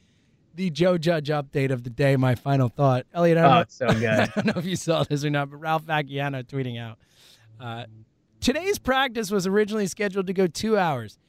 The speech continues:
Speaker 1: Near the end, Joe Judge, Joe Judge gathered the team and ripped into them with an expletive-filled speech. Then he kept them on the field another half an hour." This is like
Speaker 2: Ugh.
Speaker 1: high school, man. This guy's like a high school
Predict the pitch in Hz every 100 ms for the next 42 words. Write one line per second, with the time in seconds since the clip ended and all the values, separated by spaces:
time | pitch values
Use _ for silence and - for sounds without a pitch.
0 | _ _ 160 185 254 320 269 247 240 214
1 | 165 - _ _ 143 196 220 180 208 170
2 | 135 _ - 247 254 - 208 180 143 135
3 | 202 214 226 214 170 156 - 208 208 175
4 | 160 180 208 214 - - 196 208 214 208
5 | 185 160 - 180 202 - 240 208 185 -
6 | - 190 190 185 - - 175 131 - _
7 | _ - 156 190 196 170 - 180 156 131
8 | 147 135 - - 156 160 147 135 143 135
9 | 127 131 135 120 113 104 _ _ - 480
10 | 508 539 - 131 123 117 605 - - -
11 | 453 339 330 427 571 571 - _ _ 571
12 | - - 571 539 523 - 359 605 - -